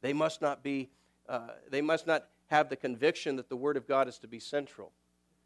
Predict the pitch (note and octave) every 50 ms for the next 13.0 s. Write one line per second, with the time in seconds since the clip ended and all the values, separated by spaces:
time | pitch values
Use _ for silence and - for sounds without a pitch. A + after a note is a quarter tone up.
0 | _ _ _ _ _ _ _ _ - _ B2 B2 B2 - - D#3 D3 C#3 C3 C3
1 | D3+ D#3 D3+ D3+ C#3+ C3 C#3 D#3+ F#3 G3 F#3+ - - C3+ B2+ C3+ D#3 G#3 A3+ -
2 | - C3+ A#2+ A#2+ C#3 D3+ - - - - D#3 D#3+ E3 D#3+ D3+ D3+ D3 D3 D3 C#3+
3 | - B2+ A#2+ A#2+ A#2+ D3 C3 - - - - D#3+ E3+ E3 D3 C3+ A#2+ C3+ - _
4 | _ _ _ _ _ _ _ _ - C3 B2+ B2 A2 - _ _ _ _ _ _
5 | _ _ _ _ - - - F3 F3 E3 C#3 C#3+ C#3+ D3 D3+ D#3+ D3+ D#3 C#3+ D3
6 | D#3+ D#3+ D3+ C3+ C3+ C#3 C3 C3 - - - - B2+ A#2+ - - D3 C#3+ C#3+ C#3+
7 | C#3+ B2 A#2+ A#2+ A#2 A2+ - _ _ _ _ _ A#2+ A#2 A2+ A2+ A2+ G#2+ G#2+ B2
8 | D3+ D#3+ D3 C3 C3 B2 A2+ A#2 A#2 A#2 A2+ A2 - _ C#3 C3+ B2+ B2 C3 A#2+
9 | B2+ A#2 G#2 _ - B2 B2 A#2+ A2+ A2 - - A#2+ G#2+ - - G2 G2+ A2+ A#2+
10 | G#2+ - - _ _ _ _ _ _ _ _ _ _ _ _ _ A#2 G2+ G2+ G#2
11 | G#2 - - - A#2+ G#2+ G#2 - D#3 E3 - - D#3+ - F3 E3+ - - D#3+ -
12 | - F3 E3 D#3+ D#3+ D3+ B2+ - - - - G#2 G2 F#2+ G#2 - - - -